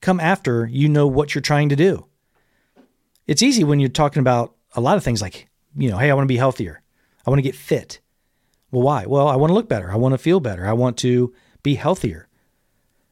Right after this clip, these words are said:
I want to have longevity in my activity, those kind of things. But it can apply to all kinds of stuff.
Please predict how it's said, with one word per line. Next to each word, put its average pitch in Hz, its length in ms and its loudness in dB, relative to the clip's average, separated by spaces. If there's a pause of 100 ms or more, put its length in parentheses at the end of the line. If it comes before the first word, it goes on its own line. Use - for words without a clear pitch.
(760)
I - 60 -4
want 131 220 0
to 131 380 2 (1160)
have 147 220 0
longevity 143 840 0 (120)
in 127 100 -2
my 135 140 2
activity, 127 560 -2 (180)
those 180 160 0
kind 127 160 -2
of - 60 -8
things. 87 340 -14 (360)
But 196 100 2
it 180 80 -4
can 202 120 2
apply 208 220 2
to 180 80 2
all 165 100 2
kinds 160 280 0
of 104 60 -2
stuff. - 360 -12